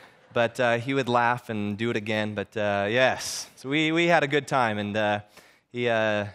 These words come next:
is learning, learning quickly. And it was a blessing to be together with family. Um, and as I think about my own family and spending time, I know, uh, that while our immediate family is a blessing, church family is a blessing too. And praise God that we can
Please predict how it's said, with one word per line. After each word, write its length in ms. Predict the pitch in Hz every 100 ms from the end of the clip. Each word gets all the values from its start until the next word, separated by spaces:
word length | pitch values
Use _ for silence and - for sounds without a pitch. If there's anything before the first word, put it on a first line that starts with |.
| -
is 160 | 113 117
learning, 600 | 139 156 160 110 90 104
learning 220 | 120 113
quickly. 340 | 113 98 95
And 180 | 95 104
it 20 |
was 100 | 113
a 40 | 113
blessing 440 | 113 160 165 151
to 40 |
be 360 | 139 131 123 65
together 360 | - 135 135 117
with 120 | 104
family. 440 | - 101 90 82 _ - - _ -
Um, 480 | 110 110 107 107 104
and 300 | 110 107 107
as 80 | 117
I 100 | 107
think 220 | 139 127
about 420 | 120 117 113 - - -
my 160 | 131 135
own 140 | 135
family 380 | - 151 160 151
and 80 | 131
spending 360 | - 151 147
time, 500 | - 160 165 185 214 - - _
I 140 | 123 127
know, 320 | 135 147 147
uh, 200 | 135 135
that 400 | 131 123 120 -
while 300 | 123 123 127
our 320 | 127 120 117
immediate 440 | 120 131 160 165 131
family 280 | 151 147
is 80 | 127
a 40 | 123
blessing, 600 | 143 143 - 143 143 - _ -
church 400 | - 202 208 -
family 360 | 165 151 143
is 80 | 131
a 40 |
blessing 380 | 127 127 120 113
too. 300 | 110 98 76 _ 110
And 240 | 101 101
praise 240 | - 131 120
God 260 | 123 120
that 140 | 117 110
we 140 | 120
can 280 | 120 104